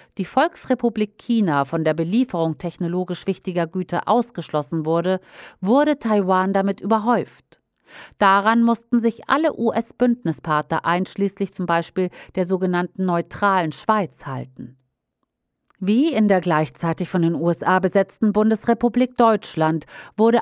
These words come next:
auch in Taiwan in den neunzehnhundertfünfziger Jahren für den U-S-Krieg in Korea produziert.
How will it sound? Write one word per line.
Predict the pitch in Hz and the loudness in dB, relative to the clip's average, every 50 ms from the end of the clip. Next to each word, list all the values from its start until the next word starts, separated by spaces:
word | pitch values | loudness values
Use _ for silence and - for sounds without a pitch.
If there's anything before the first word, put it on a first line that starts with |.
| - | 2
auch | - 269 311 320 - | 2 2 2 2 2
in | - 339 302 | 2 0 2
Taiwan | - 262 285 277 262 233 247 240 233 226 190 160 | 2 2 2 4 4 6 6 6 6 4 4 2
in | - - 147 151 | 0 -2 -2 -2
den | 160 160 | 0 0
neunzehnhundertfünfziger | 160 156 160 147 - 175 170 170 170 170 156 - - 180 170 - - - 185 175 180 175 | 0 0 0 -2 -2 -2 0 0 0 -2 -4 -6 -6 -6 -6 -6 -6 -6 -4 -2 0 0
Jahren | 170 175 170 170 170 170 175 180 175 - - - - | 2 2 2 2 4 2 2 0 -4 -8 -14 -20 -20
für | _ - - 240 233 | _ -4 -2 0 2
den | 214 220 214 | 2 2 0
U-S-Krieg | - - 202 196 - 190 190 - - - - - - 208 208 208 | 0 0 -2 0 2 0 0 0 -4 -12 -10 -4 -2 -2 -2 -2
in | - - 190 | -2 -4 -2
Korea | - - 202 190 196 196 190 190 196 196 | -2 -2 -2 0 0 2 2 2 2 2
produziert. | - - 220 208 214 214 - - - 247 233 185 143 - - | 0 0 0 0 0 -2 -4 -4 -4 -2 -2 -2 -2 -4 -10